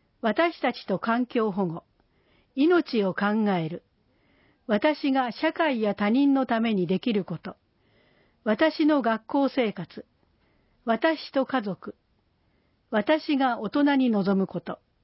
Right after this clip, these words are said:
私の人生への夢。ネット社会に生きる。身近な国際化を考える。題名、タイトルは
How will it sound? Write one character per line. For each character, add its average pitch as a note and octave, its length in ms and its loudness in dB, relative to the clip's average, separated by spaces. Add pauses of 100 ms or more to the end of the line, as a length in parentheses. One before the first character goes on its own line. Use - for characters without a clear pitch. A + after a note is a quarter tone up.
(880)
私 D#4 440 2
の C#4+ 180 4
人 D4 280 4
生 G#3 260 0
へ F#3+ 120 2
の F3 120 0
夢。 E3 380 -4 (1000)
ネ A#3+ 160 4
ッ B3+ 100 -4
ト F4 140 2
社 D#4+ 220 0
会 A3 260 0
に F3 200 -4
生 D3+ 100 -12
き G3 120 0
る。 E3+ 140 -8 (1040)
身 A3 160 2
近 D4+ 300 2
な C4 180 0
国 A#3 160 -2 (100)
際 D4 240 0
化 C4 220 0
を B3 60 -4
考 G#3+ 360 -2
え F3+ 160 -2
る。 E3 160 -12 (1160)
題 C#4 320 2
名、 C4+ 280 2
タ D4 200 -2
イ C#4+ 80 -2
ト G#3 140 -4
ル F3 120 -2
は F3 220 -6